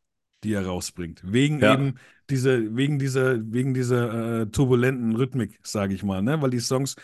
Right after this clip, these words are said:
Speaker 1: gefühlt immer so nach vorne gehen, ist da akustisch nicht so viel Platz für Melancholie. Bei dem Song kommt das aber voll durch und da merkt man mal, was er oft eigentlich für tiefe Sachen erzählt.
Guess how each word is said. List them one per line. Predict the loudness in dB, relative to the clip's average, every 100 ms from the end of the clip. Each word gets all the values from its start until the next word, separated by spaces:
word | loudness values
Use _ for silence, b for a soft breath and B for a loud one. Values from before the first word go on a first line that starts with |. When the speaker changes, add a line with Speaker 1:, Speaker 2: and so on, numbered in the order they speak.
| B B
Speaker 1:
gefühlt | -4 0 2 2
immer | 0 0
so | 0
nach | -2 -4
vorne | -4 0 0 0
gehen, | 0 0 -2 _ _ _ _
ist | -6 -2
da | -2
akustisch | -2 -2 -2 0 -2 -2
nicht | -2
so | -2
viel | -2 -2
Platz | -2 -4 -2
für | 0
Melancholie. | 0 -2 -2 -2 2 0 -2 _ _ _ _ -20 b b _
Bei | 0
dem | 2 2
Song | 2 0 0 -2
kommt | -4 -4
das | -2
aber | -2 -2
voll | 2 2 2
durch | 6 8 8 4 -2 -16 _ -6
und | 0
da | 2
merkt | 2 0 0
man | -2
mal, | 0 0 0 -2 -8 -14
was | -12 -4 -2 -2
er | -2 -2 -2
oft | -6 -8 -8
eigentlich | -4 -4 -2
für | -4
tiefe | -4 -4 -2
Sachen | -2 0 -2
erzählt. | 0 2 2 0